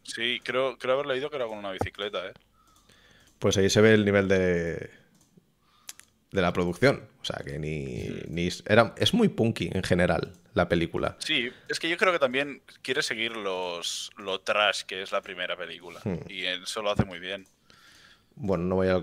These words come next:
Speaker 2: no voy a localizar la escena. Ah, mira aquí. Aquí creo que la he visto. Ah, aquí. Os la pincho, aunque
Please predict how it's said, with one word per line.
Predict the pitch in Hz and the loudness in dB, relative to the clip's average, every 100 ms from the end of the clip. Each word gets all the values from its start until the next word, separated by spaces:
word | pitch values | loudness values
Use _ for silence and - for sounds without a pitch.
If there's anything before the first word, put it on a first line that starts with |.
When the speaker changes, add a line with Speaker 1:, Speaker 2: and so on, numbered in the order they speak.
| - | -2
Speaker 2:
no | 90 90 | -2 0
voy | 92 | 2
a | 90 | 2
localizar | 87 87 85 90 82 | 2 0 -2 0 0
la | 85 | 0
escena. | 87 90 110 - | -2 -2 -4 -4
Ah, | 101 104 | -4 -2
mira | 98 90 | 0 -2
aquí. | 120 120 _ _ _ _ | -4 -8 _ _ _ _
Aquí | 101 92 90 90 - 95 | -2 0 0 -2 -4 -4
creo | 98 95 | -2 0
que | |
la | 92 90 | 0 0
he | |
visto. | - - - - _ _ _ _ _ _ _ _ - - - - - | -2 -6 -14 -18 _ _ _ _ _ _ _ _ -14 -12 -12 -10 -2
Ah, | 92 | 0
aquí. | 90 90 - - _ _ _ _ _ - | 2 0 -6 -20 _ _ _ _ _ -2
Os | 92 | 2
la | 92 | 4
pincho, | 107 107 131 104 | 4 4 2 2
aunque | 92 90 - - | 2 2 0 -4